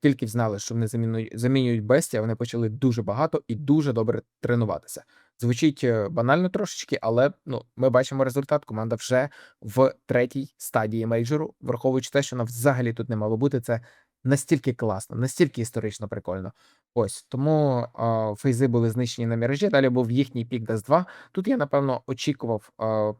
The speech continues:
перемоги фейз, враховуючи те, що, а, ну, типу, а, я і на Міражі очікував, але, типу, після, навіть після перемоги Легасі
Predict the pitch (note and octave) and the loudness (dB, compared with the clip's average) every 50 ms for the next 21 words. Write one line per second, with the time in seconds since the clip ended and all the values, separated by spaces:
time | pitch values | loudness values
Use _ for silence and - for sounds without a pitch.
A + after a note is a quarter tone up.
0 | _ _ - C3 B2+ C3 B2+ A#2+ A#2 A#2 - D#3 E3+ - - C#3 - A#2+ A2+ - | _ _ 0 2 2 4 2 0 0 2 2 2 2 2 0 -4 -8 -8 -2 0
1 | C#3 B2+ C3 B2 - B2+ - - C3 C3 - - C3 A#2+ A2+ A#2 - - - - | 0 2 2 0 -4 -4 -2 -2 -2 -2 -2 -2 0 0 0 -2 -6 -16 -20 -20
2 | - - _ - - A#2 A2+ A2 G#2 G2+ - - - - _ - D#3+ D3+ C3 - | -20 -20 _ -4 0 2 2 2 2 0 -2 -6 -14 -12 _ 2 4 4 4 2
3 | _ _ _ _ _ _ _ _ _ _ _ _ _ _ _ - A2+ - G#2+ G#2+ | _ _ _ _ _ _ _ _ _ _ _ _ _ _ _ -14 -8 -8 -8 -8
4 | - _ _ _ _ _ _ _ _ _ - G2+ G#2 G2+ G2 G2+ G2 E2+ B1 - | -8 _ _ _ _ _ _ _ _ _ -8 -6 -4 -4 -2 -4 -4 -6 -8 -8
5 | - - A#2 A2+ A2 A2 A2 A2+ A2 G#2+ G#2+ G#2+ G2+ G2+ G#2 G#2 F#2+ D#2+ F#2+ A#2 | -6 -4 -2 0 0 0 0 0 -2 -2 -2 -2 -2 -4 -4 -6 -8 -4 -2 0
6 | A#2 B2 A#2+ - E4+ D4 - - B2 A2+ - G#2 G2+ F#2+ E2 - G2+ A2 A2 - | 0 2 2 4 4 2 2 2 -2 -4 -2 0 0 0 -2 -2 -2 -2 -2 -2
7 | A#2+ A#2 A#2+ A#2+ - A#2+ - A#2+ A#2 A#2 A2+ A2+ A2 A2+ B2+ C3 C3 B2 - C3 | -4 -6 -6 -6 -6 -4 -2 0 2 4 4 2 2 2 2 0 0 0 -2 -2
8 | - - A#2+ - A#2+ A#2+ B2+ B2 A#2 A#2 C#3 D#3+ D#3+ D3+ D3 - - A2+ | -4 -2 0 0 0 2 2 2 2 4 4 4 2 2 0 -2 -4 -6